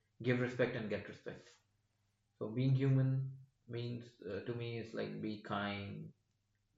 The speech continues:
help each other. That's on-, that's the only way we can make, uh, this world look better. Don't, um, pull the legs. N-,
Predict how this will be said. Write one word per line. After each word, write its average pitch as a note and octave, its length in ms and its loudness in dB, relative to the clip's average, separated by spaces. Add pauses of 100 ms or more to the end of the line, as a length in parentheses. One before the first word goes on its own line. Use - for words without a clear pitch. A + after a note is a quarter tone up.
(120)
help A#2 300 0
each G#2 200 -4
other. G2 400 -2 (520)
That's C3 240 8
on-, C#3 240 6
that's C3+ 180 8
the C#3+ 80 8
only D#3 240 10
way D3 120 12
we C#3 100 10
can B2+ 180 2
make, A2+ 300 -2
uh, G#2+ 160 0
this A2 240 -2
world G#2+ 300 4 (260)
look G2 220 -4
better. - 260 -6 (1040)
Don't, A2+ 360 2
um, G2+ 540 0 (1040)
pull A2+ 180 4
the A#2 100 0
legs. A2 320 -2 (640)
N-, G#2+ 200 -10